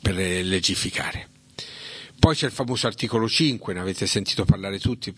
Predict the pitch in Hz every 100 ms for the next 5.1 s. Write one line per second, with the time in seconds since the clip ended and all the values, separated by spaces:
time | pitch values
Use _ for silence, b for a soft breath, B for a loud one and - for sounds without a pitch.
0 | - 107 92 - 95 95 92 107 110 104
1 | 95 95 104 98 104 90 - 95 - 101
2 | 98 92 92 95 90 - 120 147 170 B
3 | B B B B B B - - - -
4 | - - 147 139 - - 107 113 113 123
5 | 117